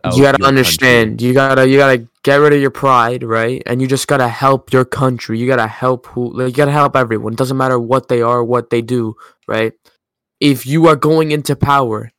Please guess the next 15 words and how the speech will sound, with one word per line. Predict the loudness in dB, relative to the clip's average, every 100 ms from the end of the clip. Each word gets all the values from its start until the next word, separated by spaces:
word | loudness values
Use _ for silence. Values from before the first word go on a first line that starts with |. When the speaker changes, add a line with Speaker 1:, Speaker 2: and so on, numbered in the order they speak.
| _ _ _ _ _ _ -8
Speaker 2:
you | -2 0
need | 0 -2
to | -4
help | -2 -6 -4
everyone. | -4 -4 -4 -8 -8 -14 -18 _ _ _ _ _ _ -10
Speaker 1:
Yeah, | 0
Speaker 2:
You | 0
Speaker 1:
look | 0
Speaker 2:
can't | 0 -2 -2
just | -2 -2 -2
help | 0 0 0
the | -4
minorities, | -4 -2 -2 -4 -6 -10 -12 -8
right? | -6 -6 -8 _ _ _ _ _ _ _ _
Speaker 1:
Yeah, | -10 -8 -8 -12